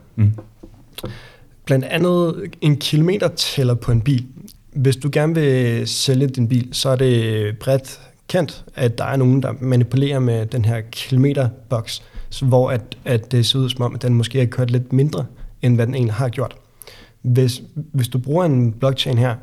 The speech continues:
Speaker 2: og gør den her kilometerboks til en, en, øh, øh, gør den smart, så, så de her kilometer, i det de bliver brugt, bliver de faktisk optaget på en blockchain.
Speaker 1: Mhm.
Speaker 2: Og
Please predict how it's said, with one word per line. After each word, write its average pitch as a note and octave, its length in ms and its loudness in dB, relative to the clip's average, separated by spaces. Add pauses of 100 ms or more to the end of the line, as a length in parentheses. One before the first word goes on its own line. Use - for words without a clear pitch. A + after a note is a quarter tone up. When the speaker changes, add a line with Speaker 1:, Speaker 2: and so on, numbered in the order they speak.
(120)
Speaker 2:
og A#2 260 -2
gør A#2+ 160 2
den A#2 200 2
her A#2 280 2 (120)
kilometerboks B2 800 -2
til B2 340 -4
en, A2 180 2 (280)
en, A2+ 260 4
øh, G#2+ 220 0 (520)
øh, B2+ 140 -4 (180)
gør B2+ 120 2
den A#2+ 100 2
smart, C3+ 340 -4 (240)
så, A#2+ 580 2
så A#2+ 300 -2 (580)
de C#3 80 0
her C3+ 180 2
kilometer, D3+ 580 0
i C3 160 -4
det C3 180 0
de C3+ 60 4
bliver A#2+ 200 0
brugt, C#3 400 -4
bliver C3 140 0
de B2 60 0
faktisk A#2 500 -4 (920)
optaget C3 520 -2
på A#2 240 2
en A2 200 0
blockchain. A#2+ 460 -2 (140)
Speaker 1:
Mhm. F#2+ 280 -2 (360)
Speaker 2:
Og A#2+ 360 2